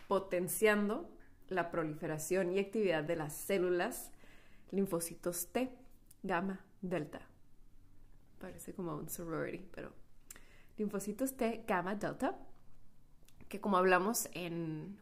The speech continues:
uno de los primeros episodios, ya sea el primero o el segundo, no me acuerdo, eh, hablamos sobre el sistema inmunológico y cómo potenciarlo. Y hablamos de estas células, ¿no? Es un tipo de célula inmunológica que es nuestra primera defensa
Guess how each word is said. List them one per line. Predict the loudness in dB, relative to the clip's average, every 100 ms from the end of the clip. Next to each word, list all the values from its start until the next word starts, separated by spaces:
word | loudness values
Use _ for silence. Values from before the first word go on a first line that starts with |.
| -2
uno | 2
de | 2
los | 2
primeros | 2 4 4 2
episodios, | 0 2 2 2 0 -4
ya | -6
sea | -4
el | -4
primero | -4 -2 -2
o | -2
el |
segundo, | -2 -2 -2 -2 -6 -14 -20 -20 -20 -20 -20 -20 -18 -12
no | -8
me | -6
acuerdo, | -4 -2 -2 -6 -16 -20 -20 -20 -12
eh, | -6 -4 -2
hablamos | -2 2 4 4 2 0
sobre | -2 -6 0 0
el | 0
sistema | -2 -2 0
inmunológico | 2 2 4 6 4 2 0 2
y | 2
cómo | 0 0
potenciarlo. | -2 -4 -4 0 2 2 0 -6 -14 -20 -20 -2
Y | 2
hablamos | 4 2 0 -2
de |
estas | -4 -6 0
células, | 2 2 -2 -6 -10 -12 -18 -12
¿no? | -4 -2 -2
Es | -4 -4
un | -2
tipo | -2 2 2
de |
célula | 4 4 4 4
inmunológica | 2 0 2 2 0 -2 -2 -2 -4 -16 -12
que | -10 -8 -10 -4
es | -2
nuestra | -2 0 0 2
primera | 2 4 4 4
defensa | 2 0 -2 -4 -12